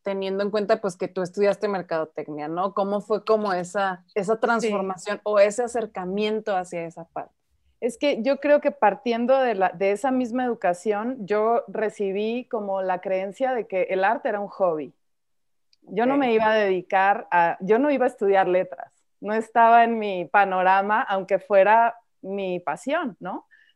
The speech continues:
Speaker 2: Yo iba a estudiar algo a partir de lo cual pudiera comer, ¿no? Entonces, pero yo me recuerdo desde niñita leyendo y agarrando libros y cosas y lo que pudiera leer,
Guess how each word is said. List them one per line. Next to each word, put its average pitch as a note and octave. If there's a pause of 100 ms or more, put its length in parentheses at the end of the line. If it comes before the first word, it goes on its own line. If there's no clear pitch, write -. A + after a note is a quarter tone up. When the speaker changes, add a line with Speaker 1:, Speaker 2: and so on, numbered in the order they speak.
(260)
Speaker 2:
Yo G#3+
iba A3
a -
estudiar G#3
algo G#3
a A#3
partir F#3+
de G3+
lo F3+
cual F3+
pudiera F#3+
comer, D#3 (280)
¿no? A3+ (640)
Entonces, G#3 (140)
pero G#3+
yo G#3
me C4+
recuerdo B3
desde G3+
niñita G#3+ (260)
leyendo G3+
y C#4
agarrando G3
libros A3
y F3+
cosas G3
y G#3+
lo F3
que F#3
pudiera F#3
leer, G3